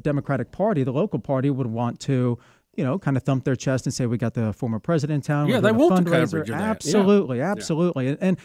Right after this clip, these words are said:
Speaker 1: and in some cases, there, there's what's called a, a temporary flight restriction where our
Speaker 2: Right.
Speaker 1: news chopper would not be, uh, allowed to fly overhead. None of that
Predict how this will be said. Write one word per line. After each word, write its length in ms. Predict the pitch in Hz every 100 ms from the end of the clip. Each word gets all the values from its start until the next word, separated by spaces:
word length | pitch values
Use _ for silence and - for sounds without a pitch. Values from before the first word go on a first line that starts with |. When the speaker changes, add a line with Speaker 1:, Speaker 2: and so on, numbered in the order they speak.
| - _
Speaker 1:
and 140 | 180 185
in 80 | 170
some 300 | - 311 277
cases, 400 | 202 180 175 160
there, 200 | 160 160
there's 260 | 147 160 151
what's 140 | 165
called 300 | - 165 151
a, 80 | 151
a 60 | 135
temporary 420 | 165 156 143 135
flight 280 | - 151 147
restriction 520 | 123 - 123 135 123
where 200 | 127 127
our 80 | 127
Speaker 2:
Right. 80 | 127
Speaker 1:
news 200 | 143 131
chopper 320 | 139 120 123
would 100 | 127
not 140 | 117
be, 120 | 123 120
uh, 120 | 113
allowed 260 | 131 113 110
to 40 | 107
fly 240 | 127 113
overhead. 480 | 104 101 107 107 92 - - _ _ _ - -
None 240 | 123 147 156
of 60 |
that 220 | 110 98